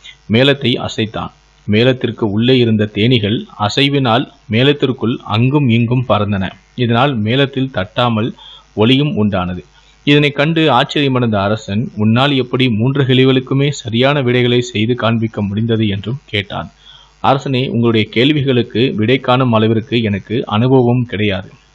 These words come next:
என்னுடைய வயதான தந்தை என்னுடன் இருக்கிறார். அவர் மூலமே எனக்கு தங்களின் கேள்விக்கான பதிலும் கிடைத்தது" என்றும் கூறினான். இளைஞனின் பதில் அரசனை நெகிழச் செய்தது. சிக்கலான பிரச்சனைகளை தீர்வு செய்ய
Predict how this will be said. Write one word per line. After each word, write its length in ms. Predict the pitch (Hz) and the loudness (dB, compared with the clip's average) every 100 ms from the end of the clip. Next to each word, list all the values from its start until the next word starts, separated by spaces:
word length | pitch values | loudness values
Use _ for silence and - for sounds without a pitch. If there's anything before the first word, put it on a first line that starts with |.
| _ | _
என்னுடைய 460 | 117 123 113 110 101 | -2 0 0 0 0
வயதான 440 | 98 113 123 143 | 0 2 2 0
தந்தை 520 | 139 104 107 113 156 - | -2 -4 -2 -2 -2 -4
என்னுடன் 380 | 107 117 117 | -2 0 0
இருக்கிறார். 580 | 98 101 110 98 92 - - - - _ | 0 -4 -6 -6 -8 -10 -18 -20 -20 _
அவர் 320 | 92 107 147 | -2 2 2
மூலமே 440 | 120 131 127 123 120 | 2 2 2 0 0
எனக்கு 440 | 110 98 104 127 | 0 0 -2 -2
தங்களின் 440 | 104 113 127 131 110 | -2 0 2 2 2
கேள்விக்கான 500 | 110 131 135 - 107 | 2 2 0 0 -2
பதிலும் 440 | 98 98 107 127 131 | -2 -2 0 -2 -2
கிடைத்தது" 480 | 104 120 123 117 | -4 -2 -2 -2
என்றும் 380 | 101 98 113 156 - | -2 -4 -4 -6 -6
கூறினான். 460 | - 95 92 87 - - - - - _ | -4 -4 -4 -10 -14 -20 -20 -20 -20 _
இளைஞனின் 480 | 123 151 147 147 131 | 0 2 2 2 0
பதில் 340 | 107 107 131 | 0 2 0
அரசனை 600 | - 107 131 127 113 127 107 | 0 0 0 0 0 0 -2
நெகிழச் 360 | 104 127 123 | -2 -2 -2
செய்தது. 400 | - 92 90 90 - _ _ _ | -2 -4 -4 -6 -10 _ _ _
சிக்கலான 600 | - - 117 - 123 139 | -12 -4 -2 0 2 2
பிரச்சனைகளை 600 | 143 117 113 131 123 120 113 | 0 -2 -2 0 2 2 0
தீர்வு 300 | 117 120 117 | 0 0 0
செய்ய 480 | 107 101 101 131 | -2 0 0 -2